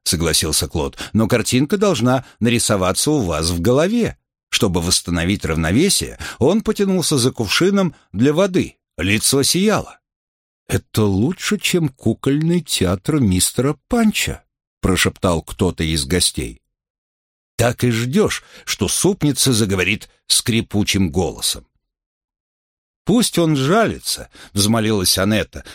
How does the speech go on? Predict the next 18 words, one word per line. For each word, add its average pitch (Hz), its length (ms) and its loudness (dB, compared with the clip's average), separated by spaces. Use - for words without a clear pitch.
"Пожалуйста, 107 680 0
пусть 170 360 0
он 143 160 2
перестанет 113 680 0
задавать 85 520 0
вопросы". 135 640 0
Она 107 240 2
видела, 117 400 2
как - 320 -2
Камиль, 139 460 0
слегка 190 560 2
рисуясь, 175 640 0
подыгрывает 95 720 0
Клоду, 185 380 0
пока 135 260 -2
ее 101 240 2
гости 135 400 0
сидели, 120 640 0